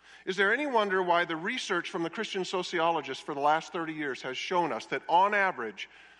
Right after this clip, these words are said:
the average born-again Christian in America lives no differently than the person who has no faith at all? Why would she, we should be surprised? You know what Christianity is? I've had my sins forgiven and I get to go to heaven someday.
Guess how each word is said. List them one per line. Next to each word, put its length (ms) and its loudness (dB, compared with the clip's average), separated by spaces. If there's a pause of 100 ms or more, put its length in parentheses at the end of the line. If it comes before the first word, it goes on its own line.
(180)
the 140 -4
average 440 2
born-again 580 2
Christian 380 -2
in 60 2
America 400 2
lives 280 -4
no 180 0
differently 520 -4
than 200 -4
the 120 -6
person 340 -6
who 120 -8
has 180 -4
no 140 -4
faith 280 -8
at 80 -10
all? 220 -10 (1040)
Why 200 2
would 160 -4
she, 120 -6
we 260 -8
should 180 -8
be 120 -8
surprised? 680 -6 (500)
You 100 -2
know 100 4
what 240 4
Christianity 640 0
is? 260 0 (140)
I've 140 2
had 180 0
my 100 0
sins 300 -2
forgiven 380 -2
and 100 -4
I 60 0
get 160 -6
to 80 -10
go 120 -2
to 80 -2
heaven 240 -6
someday. 380 -8